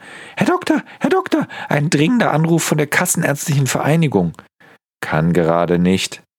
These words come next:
den Kaffee hochhalten, muss zum nächsten Patienten. Den sehe ich dann aber meistens nur zwischen Tür und Angel zur Schnelldiagnose, denn schon muss ich weiter.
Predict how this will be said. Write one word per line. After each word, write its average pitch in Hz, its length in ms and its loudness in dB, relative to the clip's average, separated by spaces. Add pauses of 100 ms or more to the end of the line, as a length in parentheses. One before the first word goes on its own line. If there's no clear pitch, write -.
den 76 180 -8
Kaffee - 380 -6
hochhalten, 82 640 -2 (640)
muss 127 380 2
zum 160 340 2
nächsten - 500 -2
Patienten. - 680 -4 (1200)
Den 85 420 2
sehe 90 320 2
ich - 360 -4
dann 107 180 0
aber 120 200 0
meistens 117 560 0
nur 107 300 2
zwischen - 400 -2
Tür 82 280 0
und 73 200 -2
Angel 87 240 2
zur 76 400 0 (340)
Schnelldiagnose, 80 1300 2 (360)
denn 82 200 -2
schon 120 440 2
muss 90 280 0
ich 92 180 -4
weiter. 69 460 -4